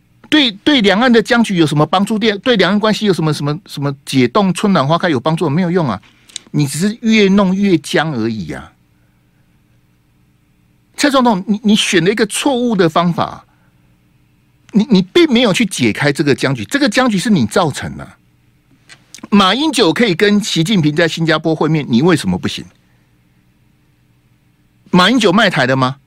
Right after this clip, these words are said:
马英九丧权辱国吗？马英九可以跟习近平见面也没怎么样啊，然后就各自就，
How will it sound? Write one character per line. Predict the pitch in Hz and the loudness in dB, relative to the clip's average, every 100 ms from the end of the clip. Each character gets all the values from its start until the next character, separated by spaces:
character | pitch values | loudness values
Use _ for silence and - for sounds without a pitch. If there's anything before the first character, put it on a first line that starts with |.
| _ _ - | _ _ -2
马 | 165 208 | 0 2
英 | |
九 | 233 175 | 2 2
丧 | - 220 | 2 0
权 | 175 151 | 0 0
辱 | 120 | -2
国 | 107 110 | 0 -2
吗？ | 113 110 _ _ _ _ _ _ _ _ _ _ _ _ _ | -2 -8 _ _ _ _ _ _ _ _ _ _ _ _ _
马 | 190 208 | 2 2
英 | 311 | 2
九 | 277 208 | 2 2
可 | 254 | 2
以 | |
跟 | 240 240 | 2 2
习 | - 214 | 2 2
近 | 247 | 4
平 | 202 | 4
见 | 185 240 | 2 2
面 | 233 | 2
也 | 185 | 2
没 | 156 | 0
怎 | 196 147 | 0 0
么 | 180 | 0
样 | 180 | 2
啊， | 156 | 2
然 | 156 | 0
后 | |
就 | 165 170 160 - - | 0 -2 -4 -18 -2
各 | 180 | -2
自 | 160 | -2
就， | 156 165 143 | -2 -2 -2